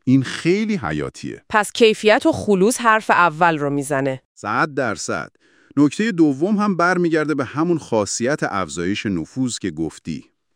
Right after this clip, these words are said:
Speaker 2: خب.
Speaker 1: توصیهٔ اکید اینه که محصولاتی که پگ ایت دارن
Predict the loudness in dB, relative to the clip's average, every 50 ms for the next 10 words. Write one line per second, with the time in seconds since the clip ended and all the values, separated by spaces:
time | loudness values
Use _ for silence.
0 | _ _ -6 -2 0 0 0 0 -2 -8 _ -2 0 2 2 2 0 0 0 0
1 | 0 0 -2 -4 -6 -6 -6 -6 -4 0 2 2 2 2 0 0 -2 0 0 -2
2 | -2 -6 -8 -8 -6 -4 -4 -4 -6 -8 -12 -12 -12 -12 _ -8 -6 -6 -8 -8
3 | -8 -4 -2 -2 -2 -4 _ -4 -4 -2 -2 -2 -2 -2